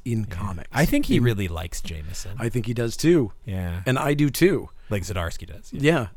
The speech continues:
Speaker 1: And I think I really like, I've, I have always liked that character, and I've always felt that when he's done right, when he's sympathetic, and you understand his, like, his psychosis,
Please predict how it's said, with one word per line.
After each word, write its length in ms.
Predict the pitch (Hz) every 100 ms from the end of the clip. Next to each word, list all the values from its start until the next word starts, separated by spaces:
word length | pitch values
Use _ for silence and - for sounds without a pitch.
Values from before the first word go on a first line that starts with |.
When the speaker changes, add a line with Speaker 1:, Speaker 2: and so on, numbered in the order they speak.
| 131
Speaker 1:
And 100 | 135
I 140 | 147
think 240 | 143 165 -
I 140 | 120 143
really 420 | 135 139 131 127
like, 500 | 117 113 113 - - - - -
I've, 320 | 107 123 127 - -
I 120 | 131
have 160 | 143 139
always 480 | - 143 139 139 110
liked 420 | 113 120 - -
that 220 | 113 -
character, 500 | - 123 123 120 120
and 160 | 117 113
I've 80 | 107
always 340 | 123 127 123
felt 260 | - 123 -
that 180 | 117 117
when 160 | 120
he's 320 | 117 123 110
done 480 | 104 127 127 131 127 - - - - - - - - -
right, 720 | 113 113 135 123 101 - - -
when 200 | 123 127
he's 200 | 101 123
sympathetic, 840 | - 165 160 139 135 123 87 - - - - - -
and 80 | 135
you 140 | 139
understand 840 | 143 143 131 - - 135 131 131
his, 400 | 95 120 113 98
like, 220 | 110 107 - 117 135 -
his 240 | 120 120
psychosis, 960 | - 120 - 135 131 - 80 - -